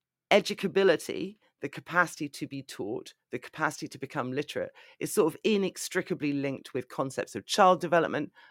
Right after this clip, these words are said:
um, stages of childhood developing at this point, and also with a particular theology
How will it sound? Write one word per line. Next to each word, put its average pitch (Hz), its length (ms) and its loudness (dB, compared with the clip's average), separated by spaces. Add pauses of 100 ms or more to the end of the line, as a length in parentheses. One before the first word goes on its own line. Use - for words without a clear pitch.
um, 110 160 -2
stages 143 500 0
of 139 100 -4
childhood 127 480 2
developing 131 440 -2
at - 120 -8
this 117 120 -6
point, 131 300 -4 (340)
and 208 200 8
also 147 560 2
with 123 240 -2 (280)
a - 60 -4
particular - 880 -4 (240)
theology 131 720 0